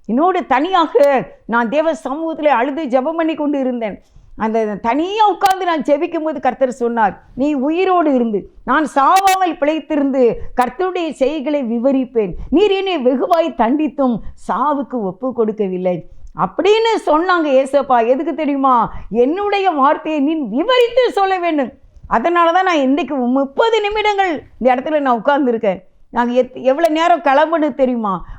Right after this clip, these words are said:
ஆட்டோ உடனே கிடைக்கணும் தெரியுமா? எத்தனை, எத்தனை நாள் இந்த செய்திக்கு?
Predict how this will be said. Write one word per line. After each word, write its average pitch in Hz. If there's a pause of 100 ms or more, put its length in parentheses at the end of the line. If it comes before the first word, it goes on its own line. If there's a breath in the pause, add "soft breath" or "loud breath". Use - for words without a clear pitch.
ஆட்டோ 320
உடனே 294
கிடைக்கணும் 254
தெரியுமா? 240 (140 loud breath)
எத்தனை, 240
எத்தனை 311
நாள் 381
இந்த 381
செய்திக்கு? 302